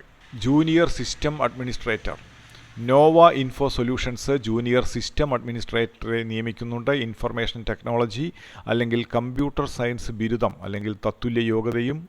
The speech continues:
ബന്ധപ്പെട്ട മേഖലയിൽ പ്രവൃത്തി പരിചയവുമുള്ളവർക്കാണ് അവസരം. തുടക്കക്കാർക്കും അപേക്ഷിക്കാം. Windows, Linux, സെർവർ എന്നിവയിൽ അറിവുണ്ടായിരിക്കണം. റെഡ് ഹാറ്റ് സർട്ടിഫൈഡ് സർട്ടിഫിക്കേഷൻ അഭികാമ്യമാണ്.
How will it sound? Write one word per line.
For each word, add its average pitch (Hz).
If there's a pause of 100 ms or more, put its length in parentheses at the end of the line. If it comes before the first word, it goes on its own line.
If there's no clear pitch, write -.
ബന്ധപ്പെട്ട 123
മേഖലയിൽ 117
പ്രവൃത്തി 113
പരിചയവുമുള്ളവർക്കാണ് 113
അവസരം. 110 (460)
തുടക്കക്കാർക്കും 123
അപേക്ഷിക്കാം. 98 (560)
Windows, 117
Linux, 117
സെർവർ 131
എന്നിവയിൽ 117
അറിവുണ്ടായിരിക്കണം. 120 (360)
റെഡ് 123
ഹാറ്റ് 156 (380)
സർട്ടിഫൈഡ് 139 (140)
സർട്ടിഫിക്കേഷൻ 131
അഭികാമ്യമാണ്. 101